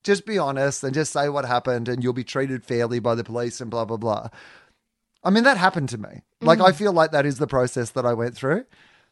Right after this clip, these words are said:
Speaker 1: But, um, I, I've had a range of conflicting emotions since. It's been a real journey for me, like, journey, yeah, like a MasterChef
Speaker 2: <laughs>
Speaker 1: journey. No,
Speaker 2: We're
Speaker 1: but it has
Speaker 2: having a
Speaker 1: been.
Speaker 2: vote for a
Speaker 1: Uh,
Speaker 2: moment,
Speaker 1: it really
Speaker 2: yeah.
Speaker 1: does feel like that. Like, it feels like, like, there's been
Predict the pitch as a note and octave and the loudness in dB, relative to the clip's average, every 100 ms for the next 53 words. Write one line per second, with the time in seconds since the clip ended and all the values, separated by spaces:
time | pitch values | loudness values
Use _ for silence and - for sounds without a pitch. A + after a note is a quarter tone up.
0 | _ D#3 D3+ - _ _ _ _ _ _ | _ -4 -2 -4 _ _ _ _ _ _
1 | - C#3+ C#3+ C3+ C3+ C#3 _ - C#3 D#3 | -2 2 2 0 -6 -14 _ -4 -2 0
2 | C#3 C3+ D#3+ D3+ B2+ A#2+ A#2 B2 C3+ C3 | 0 2 2 2 2 0 -2 -2 0 -2
3 | A#2+ G#2+ B2+ A2 A#2 - A2 A2 A2 G#2 | -4 -6 -8 -8 -8 -10 -10 -10 -10 -12
4 | G#2+ G#2+ - A2+ _ - B2 - C3+ C3 | -12 -12 -14 -16 _ -16 -14 -6 -4 -2
5 | A2+ A#2 A2 G#2+ A2+ A2+ A#2 - G#2+ A2 | -2 -4 -4 -8 -12 -14 -16 -12 -8 -6
6 | A2+ B2 C3 A#2 A2+ G#2+ A2+ A2+ D#4 B2+ | -2 -2 -2 -4 -4 -6 -8 -4 0 2
7 | C#3 D3 D#3 F4 F#4 D#3+ - - F4 A3+ | 4 6 8 8 6 6 6 6 4 6
8 | E4 - - D#5+ C#5 F4+ G3 G#3 A#3 E4 | 2 2 -10 -4 0 6 8 10 8 8
9 | A#3 B2+ F#2+ - E3+ D#3+ F#3 G3 F#3+ A3 | 6 4 0 -8 -10 -4 0 2 4 6
10 | A3+ G3+ F#3+ - D#3+ F#3 E3+ A#2 A2 - | 6 6 4 4 2 4 4 2 -8 -6
11 | C3 D#3+ D3 D#3+ E3+ E3 D3 - C#3 C#3 | -6 -4 -4 -4 -2 -2 -4 -10 -8 -6
12 | C#3 A#2+ C3+ C3+ B2 | -6 -8 -8 -8 -10